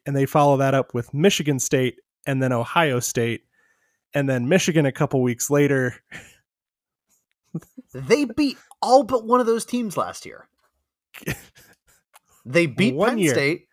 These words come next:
Speaker 2: They beat
Speaker 1: One year.
Speaker 2: Michigan. They beat Michigan State last year.
Speaker 1: Can they do it again? Can you beat a number four Ohio
Speaker 2: Can,
Speaker 1: State,
Speaker 2: if,
Speaker 1: a number
Speaker 2: if they
Speaker 1: eight
Speaker 2: can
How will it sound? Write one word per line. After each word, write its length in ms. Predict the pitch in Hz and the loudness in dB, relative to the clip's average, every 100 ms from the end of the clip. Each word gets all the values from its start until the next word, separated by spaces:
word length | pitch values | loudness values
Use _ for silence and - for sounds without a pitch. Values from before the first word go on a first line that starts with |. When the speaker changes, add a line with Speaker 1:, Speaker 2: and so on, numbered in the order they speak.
| _ | _
Speaker 2:
They 280 | 123 135 165 | -4 2 2
beat 340 | 135 - 180 139 | 0 0 0 4
Speaker 1:
One 160 | 208 | 2
year. 160 | 226 180 | 4 4
Speaker 2:
Michigan. 200 | 143 196 | 4 0
They 160 | 277 156 | 0 0
beat 320 | 139 196 254 | 2 -2 0
Michigan 380 | 185 160 139 135 | -2 0 -2 -4
State 260 | - 123 117 | -4 -6 -4
last 280 | 110 110 113 | -6 -6 -8
year. 240 | 120 214 _ _ _ _ _ _ _ _ | -10 -10 _ _ _ _ _ _ _ _
Speaker 1:
Can 160 | - 151 | 0 2
they 140 | 147 | 4
do 140 | 147 147 | 4 4
it 60 | |
again? 420 | 147 131 135 311 320 _ - | 2 0 -2 -4 -8 _ 2
Can 140 | 208 | 6
you 120 | 185 | 6
beat 240 | 143 160 170 | 4 2 2
a 40 | |
number 280 | 156 156 151 | 4 4 2
four 340 | - 151 151 | 2 4 6
Ohio 420 | 143 127 135 143 151 | 6 4 2 2 4
Speaker 2:
Can, 120 | 214 | 4
Speaker 1:
State, 260 | 175 160 | 4 4
Speaker 2:
if, 140 | 202 151 | 4 4
Speaker 1:
a 40 | |
number 280 | 156 156 151 | 4 4 4
Speaker 2:
if 80 | 180 | 4
they 80 | |
Speaker 1:
eight 40 | |
Speaker 2:
can 60 | 151 | 4